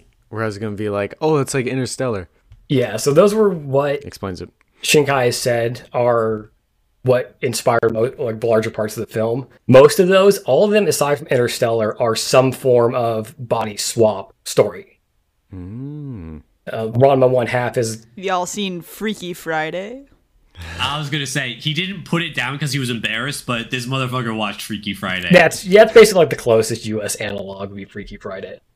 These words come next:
Speaker 1: Yeah.
Speaker 2: Uh, Ranma One Half is, like, a story about a guy who fell into a first pool, and whatever he touches, I think cold water, he turns into a woman,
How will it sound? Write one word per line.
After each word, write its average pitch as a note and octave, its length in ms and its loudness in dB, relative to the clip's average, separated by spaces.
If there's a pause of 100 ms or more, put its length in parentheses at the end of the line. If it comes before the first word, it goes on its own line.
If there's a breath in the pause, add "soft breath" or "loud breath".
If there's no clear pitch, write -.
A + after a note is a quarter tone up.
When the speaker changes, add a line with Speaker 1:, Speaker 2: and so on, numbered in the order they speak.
(260)
Speaker 1:
Yeah. F2 180 -12 (380)
Speaker 2:
Uh, A#2+ 160 -4
Ranma D#3+ 380 4
One D3+ 160 4
Half C3 300 2
is, B2 80 -2
like, A2+ 100 0
a A2 60 -6
story A2+ 240 0
about A2 220 0
a G2+ 60 -6
guy G#2 460 -8
who G#2 540 -8
fell A2 340 -2
into A2 220 0
a G#2 160 -2
first - 400 -4
pool, A2 340 -2
and G#2+ 140 -2
whatever A2 240 0
he G#2+ 100 -4
touches, A2 480 -4
I - 80 -12
think B2 240 -8
cold - 580 -14
water, C#3+ 340 0
he B2 120 -6
turns A#2+ 220 -4
into B2+ 160 0
a A#2 40 4
woman, C#3 320 0